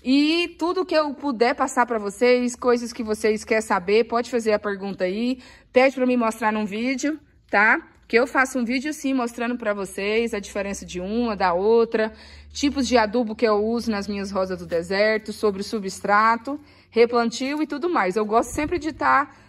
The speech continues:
ajudando vocês e o que eu não sei, eu tenho certeza que cada um de vocês vai deixar comentários aí também, me ajudando, né? Porque eu sempre faço pergunta, qual é o nome dessa, qual é o nome da outra, o que que eu devo fazer assim?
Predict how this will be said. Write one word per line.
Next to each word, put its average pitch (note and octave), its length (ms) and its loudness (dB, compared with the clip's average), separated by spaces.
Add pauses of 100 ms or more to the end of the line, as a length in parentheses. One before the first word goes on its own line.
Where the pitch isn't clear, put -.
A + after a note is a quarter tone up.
ajudando A3+ 500 -2
vocês A#3+ 440 0
e C4+ 80 -2
o B3+ 60 0
que - 120 -2
eu E4 80 2
não D#4+ 140 2
sei, D4 500 0 (220)
eu G#3 140 0
tenho A#3+ 200 0
certeza A#3 420 -2
que G#3+ 100 -10
cada A#3+ 260 0
um A#3 100 -2
de G#3+ 100 -8
vocês G#3 360 -2
vai G#3+ 100 -2
deixar G#3 260 -2
comentários G#3 560 -4
aí F#3 120 -2
também, F#3+ 460 -4 (260)
me A3 140 0
ajudando, A3+ 800 0
né? A3 200 0
Porque A3 180 -4
eu G#3 40 0
sempre C4+ 260 -4
faço C4+ 280 0
pergunta, A#3 480 0
qual D4+ 160 4
é - 20 -2
o G4 40 -2
nome G4 180 -2
dessa, F#4 440 0
qual C4 100 0
é - 20 2
o C4 40 2
nome C4 140 2
da A#3+ 140 4
outra, A#3 300 0
o - 40 -16
que B3+ 100 0
que C4+ 60 -4
eu D#4 80 -2
devo B3+ 220 2
fazer A3 320 -2
assim? A#3+ 400 -4